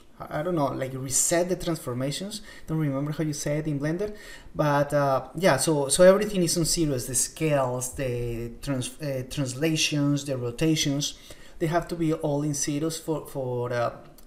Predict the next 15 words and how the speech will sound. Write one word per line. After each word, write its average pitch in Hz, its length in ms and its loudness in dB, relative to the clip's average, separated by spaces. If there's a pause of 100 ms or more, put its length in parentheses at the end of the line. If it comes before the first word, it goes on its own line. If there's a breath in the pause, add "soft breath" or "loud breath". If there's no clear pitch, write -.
(580 loud breath)
for 139 540 0 (100)
the 147 460 -2
brushes 156 680 -2
to 180 120 -6
be 147 160 -8
able 135 400 -6
to 131 420 -8
behave 131 640 -12
in, 139 140 -8
in 135 200 -6
a, 123 300 -8
in 135 140 -6
a 120 80 -6
good 127 440 -12
way. 131 360 -8